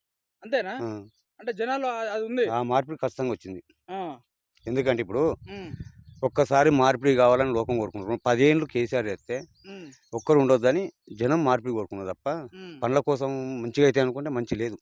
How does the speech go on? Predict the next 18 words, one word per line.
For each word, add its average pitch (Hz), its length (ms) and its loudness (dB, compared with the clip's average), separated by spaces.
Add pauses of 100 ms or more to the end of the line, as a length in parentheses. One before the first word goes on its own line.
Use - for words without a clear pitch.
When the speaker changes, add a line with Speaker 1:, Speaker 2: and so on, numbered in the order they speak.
(440)
Speaker 1:
ఉమ్. 175 240 -14 (500)
Speaker 2:
ఈ 107 80 -4
రైతు 120 240 0
బంధు 127 180 2
అదే 117 120 2
పోయింది. 110 380 -4 (240)
Speaker 1:
ఉమ్. 165 160 -16 (200)
Speaker 2:
ప్రతి 127 220 0
ఇంటికి 135 360 0
మహిళకు 135 500 4
ఇరవై 131 140 4
వంద 127 100 4
రూపాయలు 123 240 4
ఇస్తాను 123 200 0
వాగ్దానాలు 135 360 6
చేసిండు. 107 300 0 (260)
Speaker 1:
ఉమ్. 131 500 -18
Speaker 2:
ఈ 120 280 -2